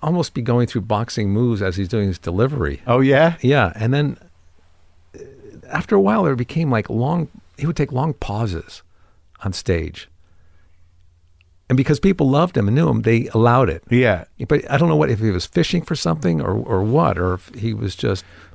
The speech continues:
Speaker 2: Being present.
Speaker 1: trying to be as present and open as possible.
Speaker 2: Yeah. Yeah, that sounds
Speaker 1: Yeah.
Speaker 2: like it might be it. That's, the, yeah, I knew he was in, but the, also the other thing that, like, I, I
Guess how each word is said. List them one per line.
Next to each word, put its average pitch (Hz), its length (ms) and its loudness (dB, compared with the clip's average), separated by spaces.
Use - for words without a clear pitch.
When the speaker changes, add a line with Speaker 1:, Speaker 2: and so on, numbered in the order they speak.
Speaker 2:
Being 113 200 2
present. 104 600 0
Speaker 1:
trying 139 320 2
to 139 40 2
be 123 140 2
as 104 100 2
present 113 420 2
and 95 120 -2
open 92 280 0
as 76 100 -4
possible. 78 400 -4
Speaker 2:
Yeah. 101 260 2
Yeah, 107 380 2
that 107 200 0
sounds 90 320 0
Speaker 1:
Yeah. 87 60 -2
Speaker 2:
like 85 160 -2
it 87 100 -4
might 87 280 -2
be 90 160 0
it. 87 180 -2
That's, 110 280 -4
the, 110 140 0
yeah, 123 280 4
I 110 100 2
knew 156 140 4
he 165 60 6
was 123 120 2
in, 131 120 -2
but 156 120 0
the, 180 100 2
also 208 280 2
the 143 120 2
other 139 140 2
thing 117 180 2
that, 101 200 0
like, 101 280 -2
I, 104 100 0
I 104 160 -2